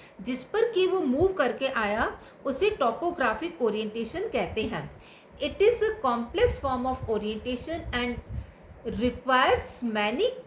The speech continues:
components like distance orientation,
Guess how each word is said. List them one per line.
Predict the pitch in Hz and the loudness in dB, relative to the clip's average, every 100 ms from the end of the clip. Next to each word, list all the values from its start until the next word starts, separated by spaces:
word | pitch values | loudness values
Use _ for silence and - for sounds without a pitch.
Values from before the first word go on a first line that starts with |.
| - | -4
components | 240 220 254 254 277 320 - | -4 0 0 0 -2 -4 -4
like | 247 233 285 - - - - - - - - - - - - - - - - - - - - - - - - - - 185 | 2 2 2 -4 -14 -20 -20 -20 -20 -20 -20 -20 -20 -20 -20 -20 -20 -20 -20 -20 -20 -20 -20 -20 -20 -20 -20 -20 -18 -2
distance | 233 233 - 302 302 - | -2 0 -2 -2 -4 -2
orientation, | 277 269 285 285 302 - 294 | -2 0 -4 -4 -4 -4 -2